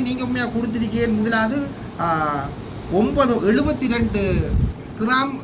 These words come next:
எடுத்து கொடுத்துருக்கீங்க. எழுபத்தி ரெண்டு கிராம அது உண்மையா எழுபத்தி ரெண்டு கிராம் செய்யப்பட்டிருக்கு. அந்த தாலி கொடி செய்யப்பட்டு அந்த தாலி கொடியை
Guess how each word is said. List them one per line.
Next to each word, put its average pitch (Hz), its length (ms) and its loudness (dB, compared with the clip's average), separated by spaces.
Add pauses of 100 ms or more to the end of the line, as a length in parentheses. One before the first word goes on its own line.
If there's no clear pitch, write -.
எடுத்து 226 200 -4
கொடுத்துருக்கீங்க. 202 540 -4 (600)
எழுபத்தி 277 380 2
ரெண்டு 262 240 0
கிராம 247 280 4 (640)
அது 220 120 0 (100)
உண்மையா 294 280 2 (100)
எழுபத்தி 285 300 0
ரெண்டு 269 180 -2
கிராம் 277 220 0 (300)
செய்யப்பட்டிருக்கு. 240 640 0
அந்த 196 180 -2
தாலி 226 200 2
கொடி 208 220 -2
செய்யப்பட்டு 220 520 0 (560)
அந்த 262 300 2
தாலி 262 260 2
கொடியை 233 400 -2